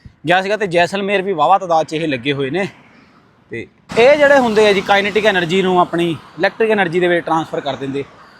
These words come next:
ਇਹ ਜਿਹੜੇ ਹੁੰਦੇ ਜੀ ਆਪਣੇ ਇਹ ਕਾਈਨੇਟਿਕ ਐਨਰਜੀ ਨੂੰ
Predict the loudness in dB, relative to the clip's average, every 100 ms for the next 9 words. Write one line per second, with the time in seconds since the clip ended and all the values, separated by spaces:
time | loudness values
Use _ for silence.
0 | _ 0 2 4 4 4 2 2 2 2
1 | 0 0 0 2 2 0 -2 -2 -2 0
2 | 0 0